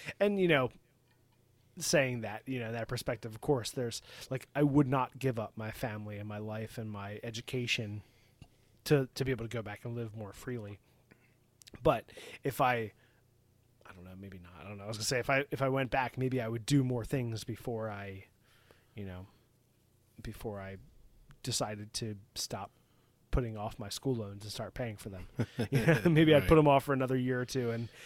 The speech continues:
Speaker 1: and go
Speaker 2: Yeah.
Speaker 1: travel more with my wife or something. But we did some stuff like that, you know, so.
Speaker 2: Right.
Speaker 1: I don't
Speaker 2: And,
Speaker 1: know.
Speaker 2: and I think what I wanted to get to was, especially now,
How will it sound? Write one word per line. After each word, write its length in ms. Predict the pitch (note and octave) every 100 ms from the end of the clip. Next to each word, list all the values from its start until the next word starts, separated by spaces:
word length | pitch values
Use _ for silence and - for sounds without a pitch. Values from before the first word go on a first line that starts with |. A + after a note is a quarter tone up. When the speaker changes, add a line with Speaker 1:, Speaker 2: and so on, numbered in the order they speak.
| -
Speaker 1:
and 160 | - C3
go 120 | C3+
Speaker 2:
Yeah. 120 | B2+ F#2+
Speaker 1:
travel 280 | A2+ A#2
more 180 | A#2 A2
with 140 | A2+ -
my 100 | A2+
wife 320 | G#2+ G#2+ G#2+
or 60 |
something. 260 | B2+ A#2 A#2
But 160 | C3+ F3
we 80 |
did 220 | G#3 F#3 B2+
some 120 | A#2
stuff 300 | - A#2+ -
like 160 | A2
that, 220 | - G#2 C#3+
you 80 |
know, 120 | C3+ A#2+
so. 360 | - D3+ B2 - _ _ - - - -
Speaker 2:
Right. 120 | -
Speaker 1:
I 20 |
don't 120 | C#3 D3
Speaker 2:
And, 120 | D3+
Speaker 1:
know. 60 | - - - -
Speaker 2:
and 160 | C#3+ D3
I 100 | B2+
think 240 | - G#3
what 100 | G#2+
I 100 | G#2
wanted 280 | A2 A#2+ A#2
to 80 | G2+
get 220 | F#2 G#2 -
to 220 | G2+ F#2+
was, 380 | F#2 F#2 - - _ - - - - _ _ _ _ _ _ _ _ _ _ -
especially 600 | - - - B2+ - A#2+
now, 460 | G#2 G2 F2 F2 F#2